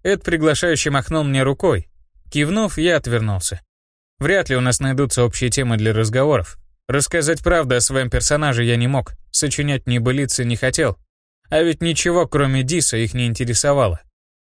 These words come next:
Вряд ли здесь кто-то разделял моё влечение космосом. Так что я бесцельно бродил, стараясь не натолкнуться на очередную танцующую парочку. При встрече люди дежурно мне улыбались, спрашивали, кто я в Дисе и как дела, но, услышав имя, сразу теряли интерес.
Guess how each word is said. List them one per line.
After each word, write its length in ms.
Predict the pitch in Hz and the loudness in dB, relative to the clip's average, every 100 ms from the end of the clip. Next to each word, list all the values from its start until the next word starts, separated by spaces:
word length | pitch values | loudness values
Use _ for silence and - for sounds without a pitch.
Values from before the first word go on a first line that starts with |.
| - | -6
Вряд 320 | 131 202 185 | 0 0 0
ли 100 | 127 | 0
здесь 260 | 113 131 123 | 2 2 0
кто-то 300 | - 135 127 | 0 0 2
разделял 460 | 123 113 127 147 | 0 0 2 2
моё 240 | 113 107 104 | 2 0 0
влечение 480 | 107 107 127 117 110 | 0 -2 -2 -2 -2
космосом. 540 | 143 123 95 - 90 _ _ _ _ | -2 -2 -2 -4 -4 _ _ _ _
Так 160 | 160 156 | -2 -2
что 180 | - 156 | 0 2
я 240 | 135 170 | 4 4
бесцельно 520 | 139 - 160 147 123 | 2 0 0 0 2
бродил, 420 | 117 120 131 156 | 2 0 0 0
стараясь 500 | 120 - 107 117 110 | 0 0 2 2 0
не 140 | 123 120 | -2 -2
натолкнуться 760 | 117 117 110 139 165 151 139 | -2 0 -2 -4 -6 -2 -2
на 140 | 120 117 | 0 -2
очередную 600 | 107 120 107 117 151 127 | -2 -4 -4 -4 -4 -2
танцующую 600 | 101 95 110 104 - 104 | -2 -2 -4 -4 -4 -2
парочку. 520 | 127 107 87 - 95 - _ _ _ _ _ _ - | 0 0 -4 -10 -14 -14 _ _ _ _ _ _ -4
При 160 | 143 | -2
встрече 460 | 143 - 240 - 175 | -2 -2 -2 0 -2
люди 260 | 190 185 | 0 0
дежурно 460 | 175 151 139 170 156 | 0 2 2 2 2
мне 180 | 147 147 | 0 2
улыбались, 680 | 143 151 175 156 90 - - | 2 4 2 0 -2 -4 -6
спрашивали, 600 | - - 170 170 - 135 131 | -6 -2 0 0 0 0 0
кто 240 | - 160 | 2 4
я 180 | 127 110 | 4 2
в 80 | 98 | 0
Дисе 460 | 123 185 - 104 | 0 0 0 -2
и 60 | 101 | 0
как 220 | 120 110 | 0 0
дела, 360 | 101 104 147 139 | 0 2 2 0
но, 220 | 127 131 | 0 0
услышав 460 | 117 151 127 117 | 0 -2 -2 -2
имя, 340 | 185 185 170 113 | -2 0 -2 -4
сразу 460 | - 165 180 165 151 | -2 0 2 0 -2
теряли 440 | 147 127 120 110 | -2 0 2 2
интерес. 560 | 101 95 98 87 - | -2 -4 -6 -4 -4